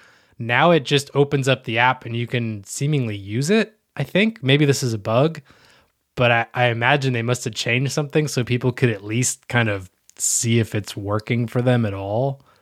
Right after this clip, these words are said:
which for me, it's not. Ev-, on every device, it just crashes on launch,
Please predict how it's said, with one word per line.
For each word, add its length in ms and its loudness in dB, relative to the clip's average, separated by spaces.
which 220 -2
for 120 -2
me, 180 6
it's 160 0
not. 360 0
Ev-, 240 -4
on 160 -2
every 220 4
device, 440 -2
it 80 -8
just 260 -8
crashes 520 -2
on 380 -6
launch, 520 0